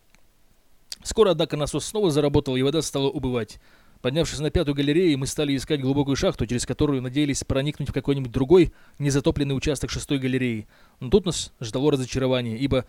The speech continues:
рабочие ушли обедать, и некому было управлять по-, управлять воротом. Так что, посмотрев землетрясение, мы выбрались по спуску Юнион к штольне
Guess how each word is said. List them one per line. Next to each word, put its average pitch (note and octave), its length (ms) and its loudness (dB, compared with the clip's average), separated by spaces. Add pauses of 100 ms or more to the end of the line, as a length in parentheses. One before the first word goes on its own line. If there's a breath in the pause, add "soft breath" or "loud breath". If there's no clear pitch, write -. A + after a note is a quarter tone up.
(160 soft breath)
рабочие C3+ 420 0
ушли B2+ 220 -2
обедать, E3 500 2
и C#3+ 80 -10
некому D3 300 -4
было C3+ 120 0
управлять B2+ 380 -2
по-, C#3 140 -6 (340)
управлять C#3 440 -2
воротом. A#2+ 460 -4 (1900 soft breath)
Так G3+ 120 2
что, - 100 4
посмотрев F#3 420 2
землетрясение, E3+ 560 -2
мы D3 120 2
выбрались D#3+ 380 2
по C#3 120 -2
спуску - 360 -2
Юнион E3 440 0
к - 60 -12
штольне A2 500 0